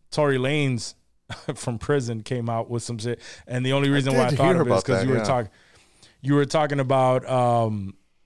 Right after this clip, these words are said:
Speaker 1: how, how, what's his name? Uh, the song sounded, like, very eighties and nineties and shit.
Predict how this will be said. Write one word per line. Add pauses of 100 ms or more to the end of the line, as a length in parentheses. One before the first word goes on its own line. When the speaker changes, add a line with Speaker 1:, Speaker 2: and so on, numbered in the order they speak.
(200)
Speaker 1:
how,
how,
what's
his
name? (100)
Uh,
the
song (240)
sounded,
like,
very (100)
eighties
and
nineties
and
shit.